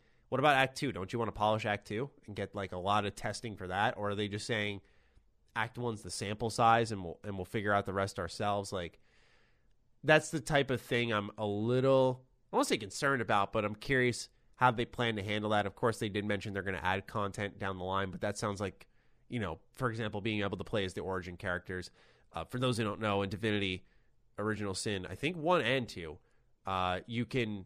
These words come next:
pick origin characters, so the story is told to you differently. Like, if you're playing as Fane, say, in Divinity Original Sin two, you're playing through his lens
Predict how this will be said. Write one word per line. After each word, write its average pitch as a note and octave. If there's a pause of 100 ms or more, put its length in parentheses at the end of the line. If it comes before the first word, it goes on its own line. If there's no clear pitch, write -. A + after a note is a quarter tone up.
(120)
pick B2
origin A2+
characters, G#2
so A#2
the G2
story C3+
is G2+
told A2
to G#2
you F#2+
differently. F2+
Like, F#2+
if G2+
you're A2
playing A2
as F#2 (420)
Fane, A#2+ (140)
say, G2+
in F#2+ (380)
Divinity A2
Original G#2
Sin G2
two, G#2+
you're G2+
playing A2+
through G2 (560)
his D3
lens A#2+